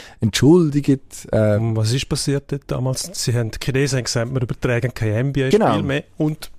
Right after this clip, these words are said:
Speaker 2: reflexartig hat man sich, äh, in den Staub geworfen von den
Speaker 1: Mhm.
Speaker 2: Chinesen.
Speaker 1: Mhm. Und das kann man natürlich machen.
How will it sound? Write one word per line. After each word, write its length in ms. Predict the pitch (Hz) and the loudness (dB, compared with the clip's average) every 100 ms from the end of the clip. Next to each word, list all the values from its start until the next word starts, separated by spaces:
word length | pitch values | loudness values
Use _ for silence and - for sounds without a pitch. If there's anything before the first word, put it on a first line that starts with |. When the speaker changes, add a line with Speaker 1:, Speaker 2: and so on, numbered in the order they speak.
| - - - - - - - | -20 -20 -20 -20 -20 -12 -4
Speaker 2:
reflexartig 1080 | 135 131 139 - 131 117 123 - 117 - - - - - - | -2 0 -2 -2 0 -2 -4 -8 -8 -12 -16 -20 -20 -20 -6
hat 220 | - - | -6 -2
man 80 | 123 | -2
sich, 300 | 117 117 - | 0 -2 -4
äh, 240 | 147 151 | -6 -4
in 80 | 135 - | -4 -4
den 100 | 135 | -4
Staub 420 | - 120 113 - | -2 0 -2 -2
geworfen 440 | 123 107 110 - | -4 -2 -2 -4
von 100 | 107 | -2
den 80 | 110 110 127 | 2 4 4
Speaker 1:
Mhm. 40 | |
Speaker 2:
Chinesen. 260 | 127 85 - - | 0 -6 -6 0
Speaker 1:
Mhm. 280 | 113 143 - - | 2 2 -2 0
Und 280 | 131 127 - - | 2 2 -2 -6
das 180 | - 123 | 0 2
kann 100 | 147 | 4
man 60 | 139 | 2
natürlich 240 | 127 127 | 2 2
machen. 380 | 117 123 147 247 | 4 4 2 0